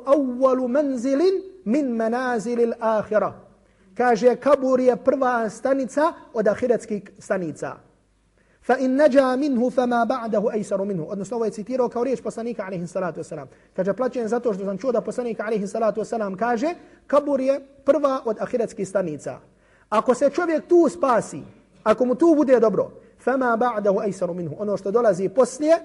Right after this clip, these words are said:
to je, kaže, lakše. فَإِنْ لَمْ يَنْجُ مِنْهُ فَمَا بَعْدَهُ أَشَدُّ مِنْهُ. A kaže, ako se tu ne spasi, ono što dolazi poslije, ono je još, ono je još teže. I kaže, čuo sam, ovo je, ovo su riječi Osmana radijallahu ta'ala anhu, kaže, čuo sam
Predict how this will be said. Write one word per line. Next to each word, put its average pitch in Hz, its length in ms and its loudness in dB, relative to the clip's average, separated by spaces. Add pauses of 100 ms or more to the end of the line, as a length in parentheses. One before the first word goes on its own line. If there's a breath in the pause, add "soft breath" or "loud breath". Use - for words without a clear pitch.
(500)
to 220 120 2
je, 196 60 2
kaže, 170 260 -2
lakše. - 320 -8 (400 soft breath)
فَإِنْ 277 260 4 (140)
لَمْ 220 260 -2
يَنْجُ 220 280 -4
مِنْهُ 202 380 -4
فَمَا 190 380 -6
بَعْدَهُ 180 580 -4
أَشَدُّ 165 320 -8
مِنْهُ. 147 340 -10 (340 soft breath)
A 165 100 -8
kaže, 196 260 0
ako 190 160 -2
se 190 200 -4
tu 269 160 0
ne 233 100 0
spasi, 233 560 -6 (200 loud breath)
ono 220 280 0
što 185 180 -6
dolazi 175 340 -2
poslije, - 320 -8
ono 170 140 -8
je 151 60 -8
još, 151 160 -10 (260)
ono 190 160 -2
je 160 100 -2
još 165 180 -6
teže. 131 260 -12 (800)
I 175 60 -12
kaže, 190 300 2
čuo 220 260 2
sam, 147 260 -8 (240)
ovo 175 160 0
je, 175 140 2
ovo 190 180 0
su 190 100 -6
riječi 214 220 -2
Osmana 185 280 -6
radijallahu 175 400 -4
ta'ala 160 180 -10
anhu, 214 260 -4 (320 loud breath)
kaže, 185 300 0
čuo 247 260 4
sam 269 260 -2